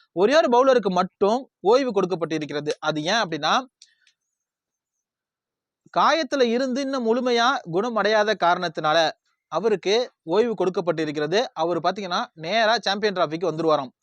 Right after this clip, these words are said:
அவருக்கு பதிலா இந்த ஒரு வீரருக்கு இந்த இங்கிலாந்துக்கு எதிரான ஒரு நாள் தொடர்ல வாய்ப்பு கொடுக்கப்பட்டு இருக்கிறது.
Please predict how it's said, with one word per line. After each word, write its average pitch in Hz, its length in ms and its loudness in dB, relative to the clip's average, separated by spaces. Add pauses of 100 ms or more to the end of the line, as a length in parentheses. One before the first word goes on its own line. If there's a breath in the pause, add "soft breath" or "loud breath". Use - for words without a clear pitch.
(340 soft breath)
அவருக்கு 202 280 0
பதிலா 185 300 2 (280)
இந்த 247 300 -4
ஒரு 208 160 4
வீரருக்கு 180 500 -2 (360)
இந்த 190 280 -4
இங்கிலாந்துக்கு 220 420 0
எதிரான 180 260 0 (120)
ஒரு 175 200 -2
நாள் 220 200 0
தொடர்ல 175 320 2
வாய்ப்பு 180 260 0
கொடுக்கப்பட்டு 156 400 -2
இருக்கிறது. 156 360 0